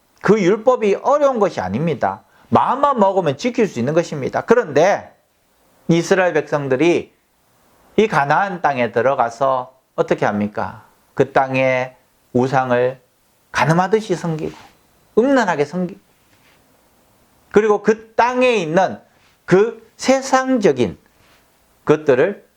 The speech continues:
어, 이 가치관들을 그리스도의 가치관으로 오해하여서 그럴 때 하나님께서 이런 징벌을 내리시겠다고 하셨는데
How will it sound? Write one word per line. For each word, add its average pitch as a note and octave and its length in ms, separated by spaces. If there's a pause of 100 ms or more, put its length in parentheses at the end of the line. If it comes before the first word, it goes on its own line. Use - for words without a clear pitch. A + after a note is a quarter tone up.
어, G2+ 560
이 A#2 160
가치관들을 B2 800 (600)
그리스도의 C3+ 440
가치관으로 D3 800 (260)
오해하여서 D3 880 (180)
그럴 B3+ 360
때 E2+ 260
하나님께서 A2+ 600
이런 F#3+ 360 (800)
징벌을 G#3 500
내리시겠다고 G#2 640
하셨는데 G#2 600